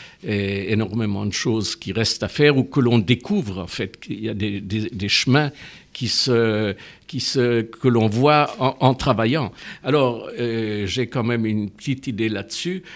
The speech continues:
Et il est difficile, euh, pour beaucoup de, si vous voulez, de couvrir, l'en-, de faire ces histoires générales et d'ensemble, un peu ce que j'ai fait. Ça m'a pris un,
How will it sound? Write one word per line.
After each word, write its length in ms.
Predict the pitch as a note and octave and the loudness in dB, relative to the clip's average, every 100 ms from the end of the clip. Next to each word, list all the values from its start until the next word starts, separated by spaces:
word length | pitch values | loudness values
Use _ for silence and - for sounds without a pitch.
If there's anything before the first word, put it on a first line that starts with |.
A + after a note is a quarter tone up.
| - - - | -20 -12 -4
Et 480 | B2 B2 A#2 A#2+ C3 | 0 2 2 2 2
il 220 | C3+ C3 | 2 4
est 80 | B2+ | 2
difficile, 840 | A2+ B2+ A#2+ - - C3+ B2+ A2+ | 0 -4 -4 -4 0 0 0 -2
euh, 220 | F2+ A2 | -4 -6
pour 280 | G2+ A#2+ G2 | -6 -6 -4
beaucoup 440 | G#2+ - C#3+ C#3+ | -4 -4 -2 -2
de, 560 | B2 A2+ A2+ A2 G#2+ G#2+ | 0 0 0 0 -2 -4
si 140 | G#2 - | -8 -8
vous 60 | |
voulez, 180 | A2+ C3 | -6 -4
de 120 | G#2+ | -4
couvrir, 920 | G#2 - A2 A2 B2 C#3 B2+ G#2+ G#2 | -6 -4 -4 -2 0 2 0 0 -4
l'en-, 280 | G#2+ G#2+ A2+ A2+ | -4 -6 -6 -6
de 220 | A2 A2+ | -4 -4
faire 260 | - C3 | -2 -2
ces 300 | B2+ - A2 | -2 -4 -2
histoires 400 | A2+ - C3+ A#2+ | -4 -4 -2 0
générales 720 | G#2+ A#2+ B2 A#2 A#2 B2+ C3 | 0 0 2 2 2 0 2
et 180 | A2+ G2+ - - - | 0 -2 -8 -20 -6
d'ensemble, 760 | A2+ A#2+ A2 D3 C#3 C3+ A2 A2 | -2 2 2 0 0 -2 -2 -2
un 280 | G#2+ G2+ | 0 -2
peu 140 | G2 A2+ | -2 -4
ce 140 | - | -2
que 100 | A2 | -4
j'ai 160 | F2 F#2 | -4 -6
fait. 220 | - C#3+ | -2 -2
Ça 180 | - G#2+ | 0 -2
m'a 120 | F#2+ | -4
pris 300 | - A#2 G2+ | -4 -4 -2
un, 200 | F#2 | -4